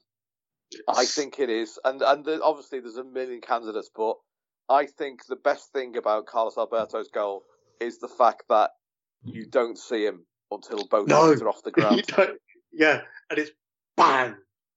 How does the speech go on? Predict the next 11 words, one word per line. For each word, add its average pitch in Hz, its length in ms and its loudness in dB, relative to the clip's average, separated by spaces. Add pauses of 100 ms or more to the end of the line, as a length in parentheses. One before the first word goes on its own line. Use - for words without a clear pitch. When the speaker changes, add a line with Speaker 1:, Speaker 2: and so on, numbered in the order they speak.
(500)
Speaker 1:
Yeah. 123 280 -4 (920)
Speaker 2:
It's - 120 -12
Speaker 1:
And - 80 -20
Speaker 2:
perfection. 127 520 0
Speaker 1:
it, - 60 -4
it, 165 80 -8 (320)
it's, 160 160 -10
Speaker 2:
They 175 160 2
Speaker 1:
it's 185 180 -2
the 165 60 4
way 233 80 6